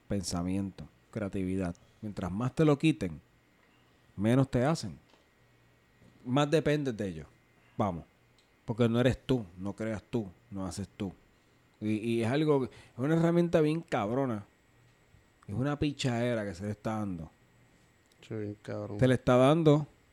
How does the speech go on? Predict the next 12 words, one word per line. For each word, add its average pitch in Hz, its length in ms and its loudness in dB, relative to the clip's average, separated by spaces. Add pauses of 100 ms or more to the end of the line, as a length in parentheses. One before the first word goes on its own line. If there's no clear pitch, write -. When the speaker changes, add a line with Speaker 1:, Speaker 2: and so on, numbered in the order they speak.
(180)
Speaker 1:
Ahora 120 220 0
mismo 147 260 4
la 156 120 4
gente 151 280 4
le 147 80 6
está 143 460 4 (720)
dando 139 340 4
mucha 147 420 4
pichadera 120 500 6
al 117 60 2
crecimiento 113 600 2
individual. 101 560 6